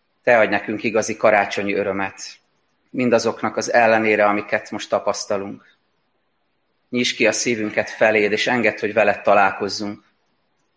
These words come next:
Szólíts meg minket igéddel, és te tedd igazán szépé, igazivá a karácsonyunkat. Amen.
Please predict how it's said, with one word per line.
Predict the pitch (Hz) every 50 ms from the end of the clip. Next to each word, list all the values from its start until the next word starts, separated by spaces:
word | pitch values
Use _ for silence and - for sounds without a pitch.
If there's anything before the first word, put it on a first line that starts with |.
| _ _ _ _ _ _ _ _ _ _ _ _ _ _ _ _ _
Szólíts | - - - 127 120 113 107 - -
meg | 123 110 107
minket | 110 113 113 - 104 - -
igéddel, | 123 104 113 113 110 98 107 107 101 104 104 104 - _ _ _ _ _ _ _ _ _ _ _ _ _ _ _ _ _
és | - 131 -
te | - 123 110
tedd | - 117 104 107
igazán | 110 95 104 98 120 101 98
szépé, | 101 - - - 110 107 107 - - 101 98 95 98 - - - _ _ _ _ _ _ _ _ _ _ _ _ _ _ -
igazivá | 120 107 110 104 - 104 98 92 104 92 90 92 - - - -
a | -
karácsonyunkat. | - - 104 101 95 95 - - 98 101 98 95 95 - 101 95 - - - - - _ _ _ _ _ _ _ _ _ _ _ _ _ _ _ _ _ _ _ _ _ _ _ _ _ _ _ _ _ _ _ _ _ _ _
Amen. | - 92 87 87 95 98 98 98 107 -